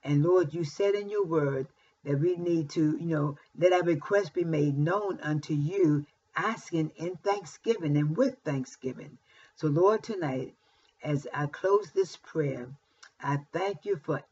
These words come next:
answered prayer. Lord, I come against those that are dealing with mental illness. I pray for the homeless, those that need jobs, God,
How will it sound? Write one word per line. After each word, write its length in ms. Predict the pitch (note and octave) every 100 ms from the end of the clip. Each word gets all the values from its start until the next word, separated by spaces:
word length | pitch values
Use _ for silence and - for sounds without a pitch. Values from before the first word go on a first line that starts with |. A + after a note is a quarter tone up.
| -
answered 560 | F3 F3 D3 - C#3 B2+
prayer. 560 | _ - B2+ B2 - - - _ _ _ _ _ _ _ -
Lord, 340 | D3+ F3+ F#3
I 140 | D3+
come 300 | C#3+ - F3+
against 480 | E3+ D3+ E3 D#3 -
those 400 | E3 E3+ F3 E3+
that 320 | C#3+ D3 C#3 - _ _ _ _
are 180 | - C#3+ B2+
dealing 320 | D#3 A3 A#3+ F3
with 200 | D3 C#3+
mental 420 | C#3+ C3+ - C#3+ -
illness. 340 | C#3 C3+ B2+
I 80 | C#3
pray 300 | C#3 - G#3
for 120 | A3
the 120 | G#3+
homeless, 720 | A3 D#3+ - G3+ F#3+ D3 B2 -
those 340 | - F#3 F#3+
that 160 | F3 D#3 - _ _
need 420 | D3+ F3+ A3 A3 E3
jobs, 640 | G3+ G#3+ G#3+ D#3 C3+ -
God, 400 | C#3+ B2+ C3